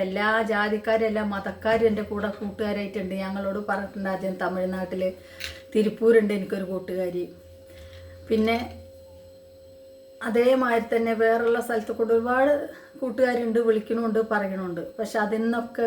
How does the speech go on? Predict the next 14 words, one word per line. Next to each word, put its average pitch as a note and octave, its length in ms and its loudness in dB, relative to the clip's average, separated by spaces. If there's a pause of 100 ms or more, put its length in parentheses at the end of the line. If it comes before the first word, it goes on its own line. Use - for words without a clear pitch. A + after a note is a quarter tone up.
വ്യത്യസ്തമായൊരു A3+ 1040 0
കൂട്ടുകാരിയാണ് F3+ 760 -4 (680)
എൻ്റെ F#3+ 260 -2
പ്രിയപ്പെട്ട F#3+ 560 -2 (100)
കൂട്ടുകാരി. E3 500 -6 (200)
കാരണം G3 400 0
എന്താണെന്നൊക്കെ F#3 460 -4
വെച്ചാൽ, G3 240 -8
ഞാൻ F#3+ 140 -6 (120)
ആശുപത്രി G3+ 500 -4
കിടക്കുമ്പോൾ E3+ 560 -6 (1400)
മറ്റുള്ള A#3 440 2
കൂട്ടുകാരാരും A3 600 4
എനിക്കത് G#3 340 -2